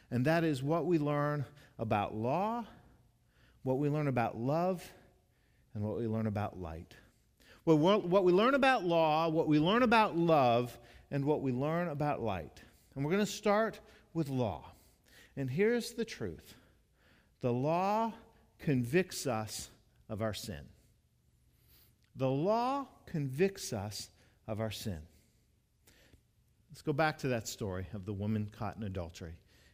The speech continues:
And if you're not familiar with it, here's your homework.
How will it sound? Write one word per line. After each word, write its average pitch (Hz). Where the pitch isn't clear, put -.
And 110
if 104
you're 113
not 127
familiar 139
with 139
it, 165
here's 131
your 135
homework. 120